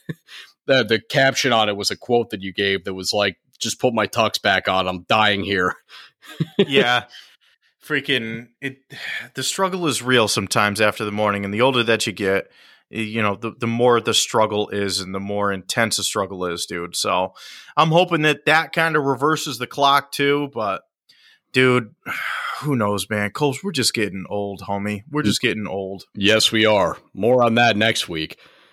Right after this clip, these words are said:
Speaker 1: John.
Speaker 2: Yes.
Speaker 1: I got one more thing that I really wanted to get out here tonight. So
Speaker 2: Let's do it, brother.
Speaker 1: Little bit of basketball news. So
Speaker 2: Yes, sir.
Speaker 1: the Lakers, since A D and LeBron have been out,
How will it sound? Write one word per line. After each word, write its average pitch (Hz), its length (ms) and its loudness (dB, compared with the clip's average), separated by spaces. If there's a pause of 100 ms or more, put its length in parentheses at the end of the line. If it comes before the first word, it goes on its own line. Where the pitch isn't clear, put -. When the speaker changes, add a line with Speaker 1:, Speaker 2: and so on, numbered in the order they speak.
(160)
Speaker 1:
John. 117 360 2
Speaker 2:
Yes. - 440 -8 (260)
Speaker 1:
I 90 120 -6
got 120 180 4
one 123 160 4
more 123 160 4
thing 107 300 0
that 95 80 0
I 92 40 2
really 101 240 2
wanted 98 280 0
to 92 80 -4
get 98 180 2
out 95 180 4
here 87 140 -2
tonight. 85 460 -6
So 92 480 -4
Speaker 2:
Let's 123 200 -14
do 139 180 -8
it, 104 60 -14
brother. 110 300 -10
Speaker 1:
Little 143 280 2
bit 156 120 2
of 139 80 0
basketball 110 560 2
news. 80 480 -10 (420)
So 120 260 2
Speaker 2:
Yes, 113 100 2
sir. 117 340 -8
Speaker 1:
the 117 60 -6
Lakers, 120 580 2
since - 680 0
A 127 180 2
D 120 180 0
and 113 140 -2
LeBron 110 360 0
have 95 120 -6
been 101 160 0
out, 117 280 2